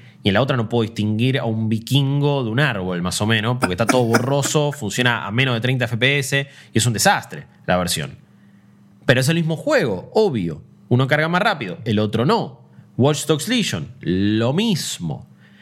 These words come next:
Sale la versión de Series X de No Man's Sky. Eh, se ve mucho mejor, pero es No Man's Sky. Carga, carga considerablemente más rápido igual. Eh, Call of Duty incluso, Black Ops, también, bueno, el ray tracing, de nuevo,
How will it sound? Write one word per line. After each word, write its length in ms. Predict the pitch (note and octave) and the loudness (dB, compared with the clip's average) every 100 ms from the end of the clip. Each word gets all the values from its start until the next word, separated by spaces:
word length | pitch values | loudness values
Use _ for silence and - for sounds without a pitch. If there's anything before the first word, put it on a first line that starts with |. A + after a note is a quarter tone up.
| - - - | -20 -20 -6
Sale 300 | - D3+ D3+ | 2 2 2
la 100 | C#3 | 0
versión 320 | C#3 B2+ E3 | -2 -2 -2
de 80 | D3+ | 0
Series 300 | D3+ D3 C3 | 0 0 0
X 200 | D#3 D3+ | -2 0
de 120 | B2+ | 0
No 140 | C#3 C#3+ | 2 0
Man's 240 | C#3 B2+ | -2 0
Sky. 460 | C3 G#3+ C#3+ E2 - _ - - - _ - | 0 0 0 -6 -14 _ -20 -20 -20 _ -14
Eh, 500 | - - C3 C3 B2+ B2+ | -6 -6 -6 -6 -4 0
se 180 | - | 2
ve 80 | D#3 | 2
mucho 240 | E3 D#3+ D#3 | 2 0 0
mejor, 420 | D#3+ A#3+ D3+ G#2+ | 2 0 0 -4
pero 140 | G#2+ | -2
es 80 | G#2+ | 0
No 160 | A#2+ C3 | 0 2
Man's 220 | B2 B2 | 0 -2
Sky. 360 | - A#3 D#3 F#2 - _ - - | 2 2 2 -4 -14 _ -20 2
Carga, 240 | D3 E3 D3 C3 A#2+ A#2+ | 2 4 0 -2 -4 -2
carga 360 | D3+ B2+ F#2 | 0 0 -2
considerablemente 760 | - F#2+ - F2+ E2 D#2+ E2 D#2+ | -2 -2 0 0 -2 -2 -2 -2
más 120 | E2+ | -2
rápido 320 | E2+ E2 F2 | -2 0 0
igual. 280 | F2 E2+ - - - - | 2 0 -4 -14 -20 -2
Eh, 680 | - A#2+ A2 G2 F#2 F#2 E2 - - - - - - - | 2 2 2 -2 -4 -4 -8 -10 -20 -20 -20 -20 -16 2
Call 180 | A3+ G#3+ | 4 4
of 80 | |
Duty 220 | F3+ B3+ C#3+ | 0 -2 -2
incluso, 580 | A2 F#2+ D2+ - - - | -2 -6 -6 -8 -12 -2
Black 240 | B2+ E3+ G#3+ | 2 2 2
Ops, 480 | B3 - - - - - - _ - | 0 -4 -12 -14 -18 -20 -20 _ -4
también, 500 | - D#3+ A3 C#4+ D#3 | 0 0 2 2 2
bueno, 200 | D3 G3 | 0 0
el 100 | B2 | 0
ray 160 | C#3 D3+ | 0 0
tracing, 960 | F#3 A3 G#3 - D3 C3+ A#2 G2+ - - | 0 0 0 -4 -4 -2 -4 -6 -10 -6
de 140 | F#2 | -2
nuevo, 460 | G2 C#3+ F#3 C3+ | 0 2 0 -2